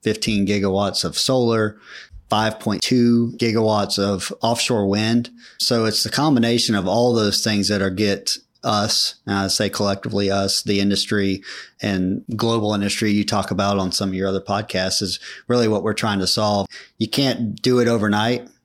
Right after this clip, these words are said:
So we have to start somewhere, and those are lofty goals. But I think if you get people focused on 'em, you'll be surprised at how quick they can be attained. And Dominion's put a focus on it, like I said, right when I joined the company.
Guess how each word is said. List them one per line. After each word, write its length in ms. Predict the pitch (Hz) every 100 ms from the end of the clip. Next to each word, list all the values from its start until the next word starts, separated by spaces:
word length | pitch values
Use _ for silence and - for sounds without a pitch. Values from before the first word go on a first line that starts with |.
| -
So 120 | 110
we 140 | 107
have 140 | 110 -
to 80 |
start 260 | 104 120 117
somewhere, 460 | - 113 117 120 110
and 140 | 104
those 160 | 107 107
are 40 |
lofty 340 | 107 113 113 110
goals. 340 | 110 117 127
But 180 | - 101
I 100 | 101
think 260 | 110 113 104
if 140 | -
you 80 | 98
get 340 | - 120 -
people 280 | 127 123 101
focused 480 | - 110 110 123 131
on 160 | 127
'em, 240 | 127 120 120 - -
you'll 100 | 107
be 140 | 110
surprised 520 | 107 98 - 107 107 101
at 120 | 104
how 140 | 104
quick 280 | 101 107 -
they 120 | 101
can 140 | 101 101
be 100 | 98
attained. 440 | 92 101 101 95
And 200 | 90 98 - - -
Dominion's 420 | 104 120 120 113
put 140 | - 113
a 220 | 104 104
focus 360 | 127 120 123 117
on 160 | 117
it, 160 | 117 - -
like 180 | 110 101
I 60 | 101
said, 280 | - 110 101
right 200 | 104 101
when 100 | 107
I 100 | 107
joined 240 | 107 101
the 40 |
company. 560 | 101 120 117 117 113 107